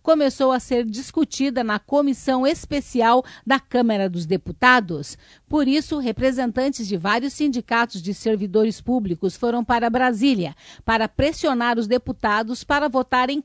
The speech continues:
contra o projeto que quer acabar com o serviço público no Brasil.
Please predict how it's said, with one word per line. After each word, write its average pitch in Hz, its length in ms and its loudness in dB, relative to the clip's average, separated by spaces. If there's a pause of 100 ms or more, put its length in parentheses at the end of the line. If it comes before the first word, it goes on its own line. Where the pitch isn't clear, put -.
contra 294 480 6
o 320 60 -2
projeto 254 680 0 (220)
que 285 100 -2
quer 277 220 0
acabar 262 760 2
com 285 180 0
o 269 40 -2
serviço 240 560 0
público 262 540 0
no 277 80 2
Brasil. 240 600 2